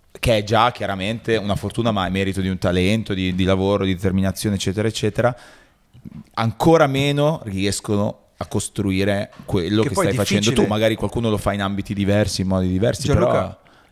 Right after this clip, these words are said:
Speaker 1: è difficile.
Speaker 2: quando smetti fai, sono tre cose che puoi fare. O l'allenatore, o il direttore, o il procuratore, no?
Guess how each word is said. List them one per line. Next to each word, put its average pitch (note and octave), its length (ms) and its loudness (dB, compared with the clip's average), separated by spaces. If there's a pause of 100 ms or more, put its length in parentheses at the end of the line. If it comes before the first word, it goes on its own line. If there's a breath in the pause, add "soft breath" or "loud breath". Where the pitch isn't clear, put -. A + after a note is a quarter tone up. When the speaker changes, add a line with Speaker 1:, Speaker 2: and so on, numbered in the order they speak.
Speaker 1:
è F#2 80 -4
difficile. G2 560 -4
Speaker 2:
quando D#3+ 260 -2
smetti F#3+ 360 -2
fai, G#2 320 -2
sono - 180 -6
tre D#3 160 -6
cose G#2 280 -4
che G2 100 -12
puoi G2 140 -12
fare. F2 360 -12 (1120 soft breath)
O D#3+ 140 4
l'allenatore, A2 720 0 (2000 soft breath)
o C#3+ 120 4
il C3+ 80 2
direttore, A#2 800 0 (920 soft breath)
o A3 100 2
il F#3+ 60 0
procuratore, B2 520 0
no? B2+ 220 -4